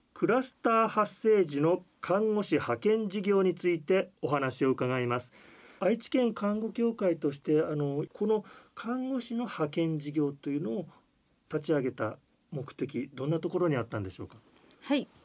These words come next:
Speaker 2: 愛知県からの委託を受けて、新型コロナウイルス感染症によるクラスターが発生した医療機関や施設に対して、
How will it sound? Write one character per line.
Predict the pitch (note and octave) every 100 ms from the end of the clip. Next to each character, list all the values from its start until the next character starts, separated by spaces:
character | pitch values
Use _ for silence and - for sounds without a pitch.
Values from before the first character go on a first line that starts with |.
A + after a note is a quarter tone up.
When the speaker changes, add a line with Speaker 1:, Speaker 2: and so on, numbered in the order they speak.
| _ _ -
Speaker 2:
愛 | C#4
知 | -
県 | F#4 E4
か | C4+
ら | G#3+
の | G3 F#3 -
委 | G3+
託 | G#3+ G#3+ B3
を | B3
受 | B3
け | A#3
て、 | F3+ B2
新 | - - A#3
型 | C4 C#4 C#4+
コ | D4+
ロ | D4
ナ | D4+
ウ | D4+
イ |
ル | D#4
ス | C#4+
感 | - D#4
染 | C#4+ D#4+
症 | C#4+ A#3+
に | G#3
よ | F#3+ F3
る | E3+ -
ク | G3+
ラ | A3+
ス | -
タ | C#4
ー | C#4
が | C4+
発 | C4+ -
生 | C#4 C#4
し | -
た | C4+
医 | - G#3+
療 | C4+ D#4
機 | D#4 E4+
関 | D4+ A3+
や | F#3+ E3+
施 | -
設 | C#4+ C#4
に | A#3 G3+
対 | G3+ F#3
し | F3+
て、 | F3+